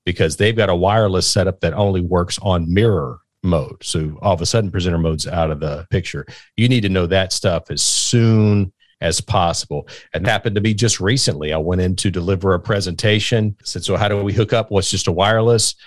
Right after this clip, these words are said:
So they hook it up. It overrides my presentation mode, puts it in mirror mode. I said, uh, "Is there any way to, to use presentation mode?" "Uh, yeah, but we're gonna have to have this cable and this cable."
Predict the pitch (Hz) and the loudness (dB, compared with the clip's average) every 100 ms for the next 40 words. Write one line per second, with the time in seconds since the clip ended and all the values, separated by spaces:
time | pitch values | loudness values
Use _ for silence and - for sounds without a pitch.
0 | _ - 80 80 - 101 107 92 101 92 | _ -6 -4 -2 0 0 2 2 2 0
1 | 82 104 113 107 95 101 104 107 101 92 | -2 0 2 0 2 2 4 2 0 -2
2 | 92 107 101 95 110 104 110 98 98 95 | 0 -2 -2 0 0 0 2 4 4 4
3 | 107 98 92 87 82 104 104 101 101 104 | 2 0 0 0 2 4 4 4 4 4
4 | 98 95 - _ _ _ _ - - 87 | 2 -2 -12 _ _ _ _ -12 -8 -4
5 | 82 80 69 85 92 98 98 92 92 90 | -2 -4 -4 -4 -2 0 0 2 2 2
6 | 82 80 95 95 120 113 110 104 95 107 | 0 -4 0 2 2 2 -4 -2 -2 0
7 | 98 104 95 95 95 - 90 85 90 95 | 0 0 4 4 4 2 0 2 2 2
8 | 90 85 95 90 87 87 80 78 90 - | 0 -6 -6 -6 -6 -4 -4 -4 -6 -2
9 | 92 82 80 80 - 90 85 | -2 -2 -4 -4 -2 -2 -2